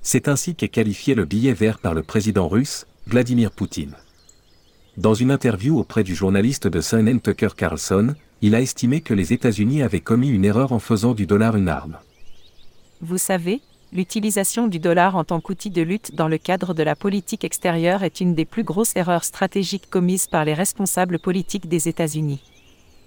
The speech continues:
Speaker 1: Selon le président russe, le fait de continuer à imprimer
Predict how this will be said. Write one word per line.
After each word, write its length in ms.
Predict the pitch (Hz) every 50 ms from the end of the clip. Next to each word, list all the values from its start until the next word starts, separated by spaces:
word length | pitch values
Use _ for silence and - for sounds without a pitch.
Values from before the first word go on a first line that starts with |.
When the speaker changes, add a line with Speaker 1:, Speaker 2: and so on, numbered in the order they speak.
| _ _ _ _ - _ -
Speaker 1:
Selon 340 | - - 127 123 151 175
le 120 | 180 120 -
président 480 | - - 131 104 113 104 107 101 92
russe, 400 | 80 101 127 151 - - - - - _ - - -
le 140 | 95 98 101
fait 180 | - - 151
de 100 | 120 92
continuer 500 | - - 127 120 - 120 113 113 120 131
à 160 | 110 95 - _ _ -
imprimer 500 | 135 131 - - 113 107 107 123 139